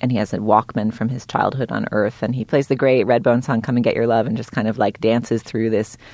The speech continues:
gloomy, geyser-filled, abandoned planet with a sprightly dance number. And you're like, "Okay, I'm in a,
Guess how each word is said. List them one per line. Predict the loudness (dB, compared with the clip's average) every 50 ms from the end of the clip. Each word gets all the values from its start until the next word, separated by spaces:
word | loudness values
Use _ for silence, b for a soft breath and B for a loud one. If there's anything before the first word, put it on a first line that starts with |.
| B B B B -4
gloomy, | 0 2 4 4 4 4 4 4 4 2 2
geyser-filled, | 2 0 -2 -2 0 2 4 4 4 2 2 2 2 2 0 -2 -6 -10 -12 -18 -20 -20 -12 -4 2 4 4 4 4 4 2 0 -4 -10 B B B B B
abandoned | -2 2 2 4 4 4 2 2 2 0 0 -2 -4 -6
planet | -4 -4 -2 -2 0 0 -2 -2 -4 -6 -12 -20 -18 _
with | -8 -6 -6 -6 -8 -10 -18 -20 _ _ -20 -20 -16 -12
a | -12 -12
sprightly | -12 -8 -2 0 0 0 0 -2 -2 -2
dance | -2 -2 -2 -4 -4 -4 -4
number. | -6 -4 -2 0 0 2 2 2 0 -2 B B B B B B
And | -6 -4
you're | -4 -4
like, | -2 -2
"Okay, | -2 -2 0 0 -2 -2 -2 -4 -4 -2
I'm | 0 0 2
in | 2 0
a, | -2